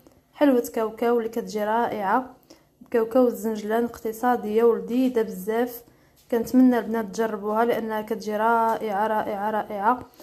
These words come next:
من الحلويات القدام اللي كيفكرونا في والدينا وفي ميماتنا الله يرحمهم، واللي حيين الله يخليهم ليهم.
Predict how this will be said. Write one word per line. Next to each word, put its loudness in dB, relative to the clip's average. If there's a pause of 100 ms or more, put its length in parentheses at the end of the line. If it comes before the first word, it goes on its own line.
(260)
من -2
الحلويات 4
القدام 0
اللي -6
كيفكرونا -4
في -8
والدينا 2
وفي -6
ميماتنا -2
الله -2
يرحمهم، 0
واللي -2
حيين -2
الله 0
يخليهم -4
ليهم. 0